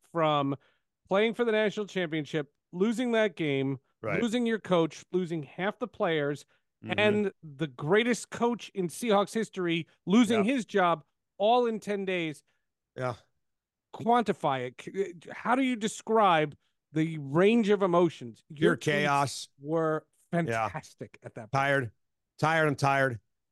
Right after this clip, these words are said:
Speaker 2: Yeah, I'm, I mean, dude, I'm fifty years old now. I'm not twenty anymore, right? I mean, I, I like to think I have some energy, but it's not the same, right? Uh, I mean, when you're going to Vegas and you're going to New York and then you're going to New Orleans and then you're going to Houston eight days later,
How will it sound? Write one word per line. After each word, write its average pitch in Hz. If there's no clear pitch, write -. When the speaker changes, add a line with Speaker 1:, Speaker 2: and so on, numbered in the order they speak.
Speaker 2:
Yeah, 143
I'm, 135
I 131
mean, 139
dude, 143
I'm 135
fifty 156
years 143
old 135
now. 123
I'm 117
not 135
twenty 139
anymore, 123
right? 127
I 120
mean, 123
I, 123
I 117
like 135
to 135
think 135
I 123
have 127
some 135
energy, 127
but 127
it's 143
not 170
the 143
same, 135
right? 135
Uh, 117
I 120
mean, 131
when 131
you're 135
going 151
to 127
Vegas 160
and 131
you're 131
going 135
to 127
New 123
York 156
and 123
then 131
you're 123
going 135
to 127
New 123
Orleans 190
and 151
then 147
you're 143
going 127
to 110
Houston 185
eight 180
days 165
later, 151